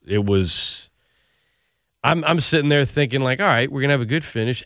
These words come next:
and it's gonna end at, like, ten thirty." Well, the last <laughs> min-, the la-, the last ninety-one seconds of that game had so, that was the negative. There were so many stoppages and everything else, and we'll get into that later, but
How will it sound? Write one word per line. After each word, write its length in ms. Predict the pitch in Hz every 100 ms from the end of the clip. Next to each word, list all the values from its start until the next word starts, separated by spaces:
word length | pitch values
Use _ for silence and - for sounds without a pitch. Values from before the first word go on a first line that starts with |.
| -
and 240 | 139 165
it's 160 | 143 -
gonna 240 | 143 117
end 300 | 131 131 127
at, 80 | 120
like, 220 | 107 104
ten 260 | - 131 123
thirty." 380 | 104 131 117 87
Well, 160 | 95
the 80 | 104
last 720 | 110 131 151 147 - - 120 - - - _ _
<laughs> 480 | _ _ _ _ _
min-, 520 | 123 131 139 156 170
the 100 | 139
la-, 200 | 165 190
the 120 | 165 170
last 340 | 208 226 160
ninety-one 920 | 156 143 147 196 226 208 160 170 170
seconds 520 | 139 - 156 160 135
of 120 | 139 123
that 240 | 123 107
game 340 | 110 113 110
had 200 | 101 101
so, 360 | 95 - - 131
that 240 | 131 185
was 140 | 247 151
the 100 | 147
negative. 480 | 139 120 90 73 101
There 100 | 127
were 60 |
so 220 | 113 196
many 160 | 233 233
stoppages 680 | - 160 143 123 123 139 123
and 80 | 113
everything 360 | 120 131 120
else, 260 | 95 87 87
and 80 | 113
we'll 100 | 127
get 120 | 123
into 140 | 104
that 200 | 98 90
later, 380 | 87 95 90 82
but 400 | 87 98 92 82